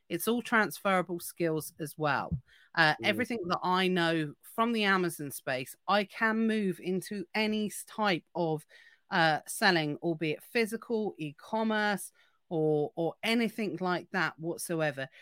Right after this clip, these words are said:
Speaker 1: This is all transferable stuff. If I wanted to move into, uh, Facebook advertising, if I wanted to move into Google advertising, whilst there are different elements to it,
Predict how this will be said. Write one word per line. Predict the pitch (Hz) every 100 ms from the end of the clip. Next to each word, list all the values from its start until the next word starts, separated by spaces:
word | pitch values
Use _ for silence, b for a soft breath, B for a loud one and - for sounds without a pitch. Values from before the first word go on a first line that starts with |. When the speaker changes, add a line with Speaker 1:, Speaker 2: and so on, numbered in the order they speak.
| b
Speaker 1:
This | 208 208
is | 190 -
all | 247 240
transferable | 220 - 214 175 - 208 190 185 185
stuff. | - - 180 -
If | 156 202
I | 240
wanted | 254 214 180
to | 220
move | 196 185
into, | 190 175 175 160 170 b b b -
uh, | 160 156
Facebook | 247 240 - 156
advertising, | 147 131 151 139 131 147
if | 170
I | 226
wanted | 226 175
to | 202
move | 202 190
into | 196 175
Google | 165 240 262 220 165
advertising, | 143 - 143 - 123 123 104 135 B B B
whilst | 190 240 285 -
there | 262 233
are | 226 220 -
different | 214 - 247 254 -
elements | 175 208 240 240 - - -
to | 233 240
it, | 277